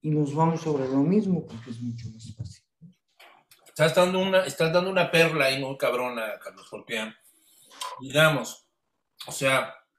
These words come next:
Speaker 2: el punto de, de, de, de, de, el cruce, el punto de, que, que marca la diferencia entre el fanatismo y entre, digamos, la obediencia humilde de alguien que reconoce la verdad en lo que está escuchando, ¿no?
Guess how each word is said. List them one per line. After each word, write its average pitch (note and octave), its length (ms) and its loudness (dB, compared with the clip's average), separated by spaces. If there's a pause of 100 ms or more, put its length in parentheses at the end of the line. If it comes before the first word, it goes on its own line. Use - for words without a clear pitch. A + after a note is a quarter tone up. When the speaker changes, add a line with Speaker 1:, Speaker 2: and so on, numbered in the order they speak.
(140)
Speaker 2:
el B2 300 -6
punto A3+ 600 0
de, E3+ 280 -4
de, A#2+ 240 -6
de, A#2 200 -8
de, A2+ 180 -12
de, G#2 280 -12
el A2 260 -12
cruce, F3+ 560 -2
el - 160 -6
punto G3 380 -4
de, E3+ 320 -6
que, D3 180 -2 (160)
que C#3 120 -4
marca F#3+ 480 0
la F3 100 0
diferencia A2+ 640 -8
entre G#2+ 180 -10
el G#2+ 100 -10
fanatismo A2 920 -8 (880)
y B2 140 -8
entre, A#2 520 -4 (100)
digamos, C3 480 -6
la A#2+ 420 -2 (280)
obediencia D3 720 0
humilde C#3 560 -2
de C3 60 0
alguien D3+ 280 -2
que B2+ 140 -4
reconoce C3 880 -4
la G#2+ 120 -6
verdad G#2+ 440 -4
en A2 160 -10
lo G2+ 100 -16
que - 120 -18
está - 180 -4
escuchando, C#3+ 800 -4
¿no? A#2 260 -12